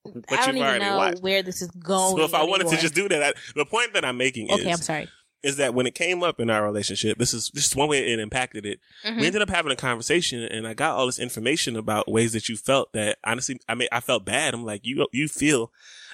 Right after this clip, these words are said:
Speaker 1: isolated and alone because of this thing that you enjoy or that you liked, and
Speaker 2: I didn't
Speaker 1: I don't want you to feel like,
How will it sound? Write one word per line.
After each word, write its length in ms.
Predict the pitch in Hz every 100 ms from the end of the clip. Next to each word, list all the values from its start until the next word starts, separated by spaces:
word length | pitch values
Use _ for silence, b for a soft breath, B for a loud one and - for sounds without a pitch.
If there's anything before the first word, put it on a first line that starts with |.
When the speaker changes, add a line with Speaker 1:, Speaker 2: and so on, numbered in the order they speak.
| -
Speaker 1:
isolated 460 | 131 151 127 123 113
and 100 | 104
alone 300 | 101 120 143
because 260 | 120 117 104
of 60 |
this 160 | 98 -
thing 280 | 127 165 123
that 260 | 98 - _ -
you 200 | 127 123 104
enjoy 680 | 113 104 110 110 110 117
or 100 | 110
that 200 | 113 107
you 140 | 104 107
liked, 440 | 98 104 120 - - - _ _ -
and 420 | 110 110 107 107
Speaker 2:
I 80 | 349
didn't 100 | 117
Speaker 1:
I 40 |
don't 160 | 123 120
want 180 | 123 131
you 80 |
to 100 | 120
feel 300 | 113 117 120
like, 400 | 113 110 107 -